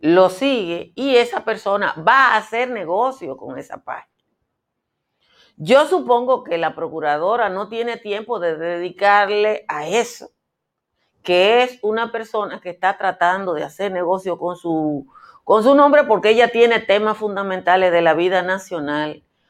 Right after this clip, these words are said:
como es el tema del Código Penal y las obse-, yo supongo que la procuradora, para mandar esas observaciones, se sentó con ese Código Penal, ella y dos o tres personas más,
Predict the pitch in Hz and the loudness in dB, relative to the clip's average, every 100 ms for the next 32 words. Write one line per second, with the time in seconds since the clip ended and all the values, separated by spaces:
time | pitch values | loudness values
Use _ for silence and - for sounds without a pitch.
0 | _ _ - 156 151 151 175 196 185 190 | _ _ -4 0 2 4 4 4 0 -4
1 | - _ _ _ _ _ _ _ _ _ | -14 _ _ _ _ _ _ _ _ _
2 | _ _ _ _ _ _ _ _ _ _ | _ _ _ _ _ _ _ _ _ _
3 | _ _ _ _ _ _ _ _ _ _ | _ _ _ _ _ _ _ _ _ _
4 | _ _ _ _ 196 202 185 170 170 165 | _ _ _ _ 0 2 4 4 4 2
5 | 147 139 147 156 160 156 143 165 226 180 | 2 0 0 0 -2 0 0 2 2 0
6 | 165 151 - 156 170 277 220 247 240 226 | 0 -2 -2 2 2 2 4 4 4 2
7 | 175 160 160 165 160 156 156 180 233 196 | 2 0 0 -4 -2 2 4 4 4 4
8 | 175 - _ _ _ _ _ _ - 165 | 2 -4 _ _ _ _ _ _ -2 4
9 | 175 165 156 156 196 262 269 262 269 254 | 4 4 2 4 6 6 4 2 2 0
10 | 254 240 214 - 196 196 175 156 147 135 | 0 0 0 -2 -4 -4 -6 -8 -8 -6
11 | 202 247 277 262 269 247 233 233 226 233 | -2 0 0 -2 -6 -6 -4 -2 -4 -4
12 | 196 190 180 - _ _ 208 240 190 160 | -4 -2 -2 -4 _ _ 2 2 2 0
13 | 143 175 220 220 220 208 208 214 208 202 | 2 0 0 -2 -4 -4 -6 -4 -4 -4
14 | 170 | -6